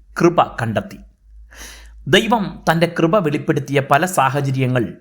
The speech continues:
ബൈബിളിൽ കാണാൻ കഴിയും. അർഹിക്കാത്തവർക്ക് ദൈവം നൽകുന്ന ദാനം ആണ് കൃപ എന്ന് പറയുമ്പോഴും, ചില സന്ദർഭങ്ങളിൽ ദൈവം ചില മാനദണ്ഡങ്ങൾക്കനുസരിച്ച് കൃപ വെളിപ്പെടുത്തിയത് കാണാൻ കഴിയും.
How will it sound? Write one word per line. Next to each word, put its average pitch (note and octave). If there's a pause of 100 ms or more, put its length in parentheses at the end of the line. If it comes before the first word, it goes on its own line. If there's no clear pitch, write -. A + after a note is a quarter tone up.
(100)
ബൈബിളിൽ A2+
കാണാൻ G2+
കഴിയും. F2 (380)
അർഹിക്കാത്തവർക്ക് D3+
ദൈവം D3+
നൽകുന്ന C3
ദാനം B2 (140)
ആണ് G#2+ (140)
കൃപ C3
എന്ന് A#2
പറയുമ്പോഴും, G#2 (260)
ചില G3
സന്ദർഭങ്ങളിൽ D#3+ (240)
ദൈവം D#3
ചില E3
മാനദണ്ഡങ്ങൾക്കനുസരിച്ച് D3+ (440)
കൃപ C#3+
വെളിപ്പെടുത്തിയത് A#2
കാണാൻ G#2
കഴിയും. F2+